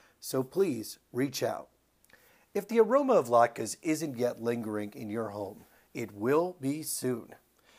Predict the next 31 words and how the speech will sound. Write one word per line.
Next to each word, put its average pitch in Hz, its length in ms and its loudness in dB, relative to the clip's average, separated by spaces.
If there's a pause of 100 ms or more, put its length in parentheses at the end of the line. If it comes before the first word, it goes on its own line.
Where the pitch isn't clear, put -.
(140)
Food 233 400 -2
is 139 200 -4
a 143 80 -2
way 139 240 0
to 143 100 -4
connect 117 460 -6
with 120 160 -10
our 120 180 0
traditions, 110 720 -10
and 120 180 -6
our 117 160 2
partner, 120 640 -4 (480)
the 120 100 -8
Jewish 175 460 -8 (100)
Museum 127 420 -8
and 127 120 -8
Archives 117 520 -6
of 104 120 -14
B 120 160 -8
C, 123 260 -8
chose 160 480 -4
it 185 220 -8
as 120 300 -6
the - 180 -12 (120)
theme 131 440 -6
for - 180 -12
their 123 180 -4
latest 156 600 -6
edition 113 560 -10
of 120 200 -8
the 123 180 -6